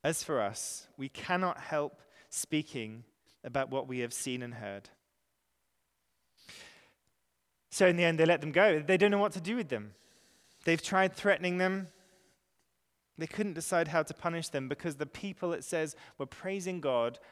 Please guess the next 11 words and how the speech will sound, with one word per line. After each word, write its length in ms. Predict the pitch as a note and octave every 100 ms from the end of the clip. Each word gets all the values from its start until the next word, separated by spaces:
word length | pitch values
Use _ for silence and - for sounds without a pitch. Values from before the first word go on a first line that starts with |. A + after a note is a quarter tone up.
| -
for 140 | -
what 140 | C3+ C3
had 120 | B2
happened. 480 | B2+ - G#2+ G#2+ - _ _ _ _ _ _ _ _ _ _ _ _ _ _ _ _ - _ _ _ _ _ _ _ _ _ _ _ _ _ _ _ _ _ _ _ _ _ _ _ _ _ _ _ _
For 140 | - C3+
the 100 | B2+
man 320 | C#3 D#3+ E3
who 140 | E3+
was 180 | C#3+ D3
miraculously 680 | C#3 B2+ C#3 - C#3+ - C3
healed 420 | B2+ A2 G#2+ A2